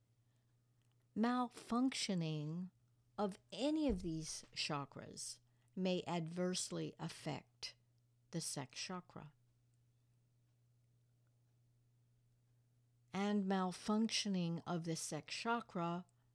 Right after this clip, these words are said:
may result in urinary problems,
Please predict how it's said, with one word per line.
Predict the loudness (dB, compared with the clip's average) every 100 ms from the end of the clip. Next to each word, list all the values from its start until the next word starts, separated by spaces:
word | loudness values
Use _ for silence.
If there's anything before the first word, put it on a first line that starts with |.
| _ _ _ _ _ _ _ _ -6
may | 0 2
result | 2 2 2 0 0 -2
in | -2 0
urinary | 0 2 4 4 2 0 -2
problems, | -2 0 0 0 0 0 0 -2 -6